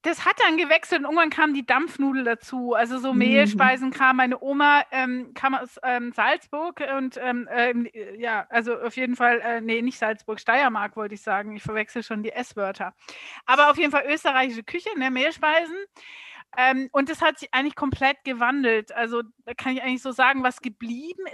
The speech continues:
Speaker 1: ist, ist auf jeden Fall, ich mochte schon immer so einzelne Komponenten. Also mir ist heute auch am allerliebsten, ich hab einen Fisch und Gemüse und fertig. Oder Kartoffeln, ne?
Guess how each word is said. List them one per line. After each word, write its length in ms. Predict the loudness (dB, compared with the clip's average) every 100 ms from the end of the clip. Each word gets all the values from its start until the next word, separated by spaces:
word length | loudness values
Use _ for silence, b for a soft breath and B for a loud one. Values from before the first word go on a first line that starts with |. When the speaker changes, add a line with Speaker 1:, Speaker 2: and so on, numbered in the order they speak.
| -10
Speaker 1:
ist, 140 | -12
ist 160 | -4 -4
auf 100 | -2
jeden 220 | -4 -2
Fall, 160 | -4 -4
ich 160 | -4
mochte 640 | 2 2 0 -2 2 2 0 b b b b _ -18
schon 320 | -4 -2 -2 -2
immer 540 | -2 2 4 2 0 -4
so 160 | -4
einzelne 460 | 0 0 0 -4 -4
Komponenten. 560 | -2 -4 0 0 0 -2
Also 180 | -4
mir 120 | -4 -4
ist 120 | 0
heute 280 | 0 0 -2
auch 80 |
am 100 | -2
allerliebsten, 580 | 0 0 0 -2 -10 -10
ich 140 | -4 -2
hab 120 | -2
einen 100 | -4
Fisch 260 | -4 -4
und 140 | 0 0
Gemüse 400 | 0 0 0 -2
und 100 | -2
fertig. 420 | 0 -2 -2 -6
Oder 280 | -4 -2 -2
Kartoffeln, 500 | 0 0 2 0 -2
ne? 140 | -2